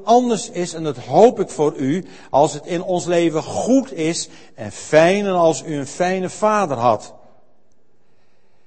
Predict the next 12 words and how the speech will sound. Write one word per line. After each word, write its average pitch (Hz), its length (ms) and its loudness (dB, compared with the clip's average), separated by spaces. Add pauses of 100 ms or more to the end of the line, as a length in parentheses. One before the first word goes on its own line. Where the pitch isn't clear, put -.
(800)
En 82 120 -14
de 92 60 -10
Heer 123 260 -2
Jezus, 170 540 4
de 147 120 2
leidsman 147 720 2
en 151 100 -8
de 127 60 -8
voleinder 185 580 -2
van 165 140 -8
ons 143 240 -6
geloof, 120 720 0